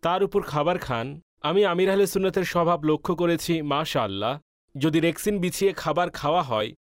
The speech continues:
তো সে রেক্সিন খাবারের পর সালমান ভাই ভেজা কাপড় দিয়ে পরিষ্কার করার জন্য আমির আহলে সুন্নত বলেছেন, "ভেজা কাপড় দিয়ে পরিষ্কার করুন।" কথাটি অনেক ইসলামী ভাই বোনদের কাজে আসবে যে আমরা এভাবে তুলে রেখে দেই,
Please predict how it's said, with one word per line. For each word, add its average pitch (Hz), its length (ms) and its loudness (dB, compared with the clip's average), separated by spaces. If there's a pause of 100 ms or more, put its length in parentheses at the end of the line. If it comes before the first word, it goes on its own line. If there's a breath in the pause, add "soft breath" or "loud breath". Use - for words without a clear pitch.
তো 202 140 4
সে 208 220 4
রেক্সিন 180 440 2
খাবারের 165 500 0
পর 175 320 2
সালমান 160 480 0
ভাই 113 360 -4 (520)
ভেজা 180 280 2
কাপড় 175 340 -2
দিয়ে 190 120 2
পরিষ্কার 160 420 -2
করার 175 240 0
জন্য 160 180 0
আমির 139 220 0
আহলে 147 140 0
সুন্নত 147 380 -2 (560)
বলেছেন, 156 520 0 (480)
"ভেজা 208 280 2
কাপড় 202 340 2
দিয়ে 196 120 4
পরিষ্কার 156 460 0
করুন।" 104 460 -2 (100)
কথাটি 202 360 2
অনেক 190 240 0
ইসলামী 180 320 0
ভাই 175 200 2
বোনদের 170 280 2
কাজে 156 320 0
আসবে 98 400 -6 (420)
যে 196 160 2
আমরা 196 260 2
এভাবে 190 340 4
তুলে 175 220 2
রেখে 135 300 0
দেই, 87 260 -10